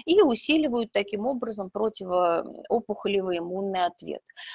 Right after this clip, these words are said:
На этом слайде представлен, э, другая контрольная точка. Это рецептор запрограммированной гибели клеток один, э,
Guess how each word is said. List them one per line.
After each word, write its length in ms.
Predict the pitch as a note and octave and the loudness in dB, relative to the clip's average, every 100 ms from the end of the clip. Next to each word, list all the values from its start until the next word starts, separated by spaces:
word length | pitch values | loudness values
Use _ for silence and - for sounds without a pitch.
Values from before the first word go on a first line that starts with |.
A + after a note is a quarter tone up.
| - - - - G#3+ | -14 -14 -18 -12 0
На 220 | B3+ F4+ | 4 4
этом 240 | - B3 | 2 -4
слайде 400 | - A#3+ G3+ G3 | 2 4 4 0
представлен, 720 | - G#3+ - C4+ C4 A#3+ A#3 A3 | -12 -16 0 4 4 2 0 -2
э, 380 | G#3+ G#3 G3+ G3+ | -2 -2 -2 -2
другая 500 | A#3+ A#3+ A3 E3 D#3 | -2 4 6 6 6
контрольная 880 | E3+ F3 F#3 E3 D#3+ D#3 D#3 E3 - | -2 -4 -4 -2 -2 -6 -6 -8 -6
точка. 640 | G#3+ E3 - - D#4+ F4+ - | -4 -2 -4 0 2 2 -2
Это 500 | A#3+ A#3 - G3 F#3 | -4 -4 0 2 2
рецептор 520 | G3 G#3 - G3 - D#3+ | 2 -2 -4 -4 -6 -10
запрограммированной 1120 | F#3 - F#3 G3 G3 F#3 F3 D#3+ D#3+ E3 E3 | -8 -6 -2 0 0 -2 -4 -4 -4 -4 -4
гибели 400 | F3 D#3+ D#3+ D#3+ | -6 -4 -4 -4
клеток 500 | E3 D#3 - E3 F3 | -2 -4 -4 -2 0
один, 320 | G#3+ E4+ G#4+ | 0 0 -4
э, 800 | - - - - A#3 A#3 A3+ | -8 -16 -18 -8 -2 0 0